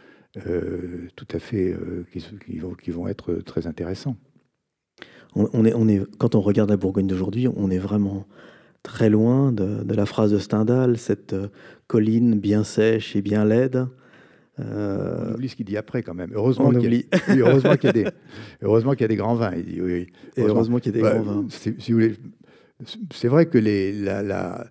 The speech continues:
Speaker 1: c'est pas extrêmement pittoresque, hein. C'est, ça a une beauté. Pour moi, c'est très beau, mais, euh, ce n'est pas, euh, le Douro, par exemple. Ça n'a pas le, le pittoresque du Douro ou de,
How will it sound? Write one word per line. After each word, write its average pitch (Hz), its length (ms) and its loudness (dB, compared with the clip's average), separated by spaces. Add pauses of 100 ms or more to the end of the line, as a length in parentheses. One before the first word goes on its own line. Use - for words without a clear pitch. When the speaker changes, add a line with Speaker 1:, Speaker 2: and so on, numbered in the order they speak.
(380)
Speaker 1:
c'est 110 160 -4
pas 139 160 2
extrêmement 107 440 -2
pittoresque, 147 580 2
hein. 143 160 -4 (360)
C'est, 98 1160 -6
ça 101 120 -4
a 98 40 0
une 92 120 -6
beauté. 123 460 2
Pour 98 240 -4
moi, 104 160 0
c'est - 140 -10
très - 180 -10
beau, 160 260 0 (220)
mais, 117 240 2 (400)
euh, 90 640 -4
ce - 160 -10
n'est 92 160 -4
pas, 104 440 0
euh, 92 260 -2
le 92 180 -6
Douro, 117 360 4
par 92 180 -4
exemple. 117 440 -4
Ça 95 80 -8
n'a 92 40 -10
pas 98 180 -6
le, - 200 -10
le 104 240 -10
pittoresque 101 640 -6
du 98 160 -12
Douro 107 640 0
ou 98 80 -6
de, 95 180 -2